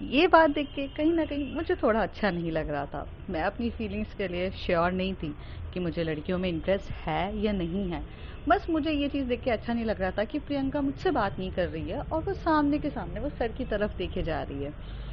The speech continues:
तो मैं उस दिन उससे रूठ गई और मैं turn होके just अपना, अ, पढ़ाई पे focus करने लग गई। वो, उसको समझ में नहीं आया कि मुझे थोड़ा सा बुरा लग रहा है या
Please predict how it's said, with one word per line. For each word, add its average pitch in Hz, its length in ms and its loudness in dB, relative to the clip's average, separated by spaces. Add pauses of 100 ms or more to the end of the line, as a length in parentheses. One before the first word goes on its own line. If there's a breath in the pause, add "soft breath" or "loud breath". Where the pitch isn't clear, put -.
(520 loud breath)
तो 170 360 -2 (220)
मैं 330 140 8
उस 339 160 8
दिन 277 180 6
उससे 277 220 4
रूठ 240 220 2
गई 220 280 0
और 175 400 2
मैं 208 140 0
turn 247 340 4
होके 208 320 -2
just 269 420 0
अपना, 202 500 2
अ, 170 80 -2 (840)
पढ़ाई 185 220 6
पे 214 120 0
focus 196 440 0
करने 185 320 0
लग 170 220 -2
गई। 151 180 -2 (540 loud breath)
वो, 359 420 6 (480)
उसको 339 280 0
समझ 277 360 2
में 302 120 10
नहीं 254 360 10
आया 165 320 2
कि 202 440 -2 (120)
मुझे 196 260 2 (100)
थोड़ा 180 200 4
सा 185 200 4
बुरा 190 340 6
लग 175 220 2
रहा 165 220 0
है 165 300 -2 (500 loud breath)
या 170 320 4